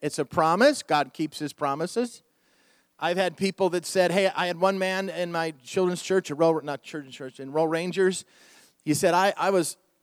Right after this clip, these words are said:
I've been praying for seventeen years, hadn't been filled with the Holy Spirit. And I said, "Wonderful, really? Wow, wow, I can't believe that. Last night when you were praying, what happened?" Well, I didn't pray last night. I said, "Well,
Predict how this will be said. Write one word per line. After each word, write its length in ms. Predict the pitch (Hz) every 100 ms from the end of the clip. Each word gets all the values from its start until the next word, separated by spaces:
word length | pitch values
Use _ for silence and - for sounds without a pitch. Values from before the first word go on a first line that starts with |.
| _ _ _ -
I've 60 | 190
been 80 |
praying 240 | 165 196 196
for 80 | 180
seventeen 480 | 202 208 208 233
years, 320 | 233 208 156 139
hadn't 180 | 156
been 120 | 160 156
filled 160 | 180
with 40 | 175
the 80 |
Holy 180 | 175 185
Spirit. 400 | 175 - 196 175
And 80 | 131
I 60 | 143
said, 320 | 170 151 156
"Wonderful, 480 | 185 233 208 160 170
really? 340 | 208 269 175
Wow, 300 | 139 156 151
wow, 300 | 160 226 233
I 40 |
can't 200 | 156 165
believe 260 | 160 220 247
that. 180 | 190 131 - - _
Last 320 | 208 254 -
night 240 | 233 226
when 100 | 170
you 60 | 180
were 80 | 185
praying, 360 | - 220 196
what 140 | 165 185
happened?" 380 | 196 202 - 139
Well, 160 | 156 127
I 100 | 135
didn't 120 | 127
pray 120 | 139
last 320 | 113 101 -
night. 240 | 160 165 120
I 60 | 127
said, 160 | 143
"Well, 220 | 151 185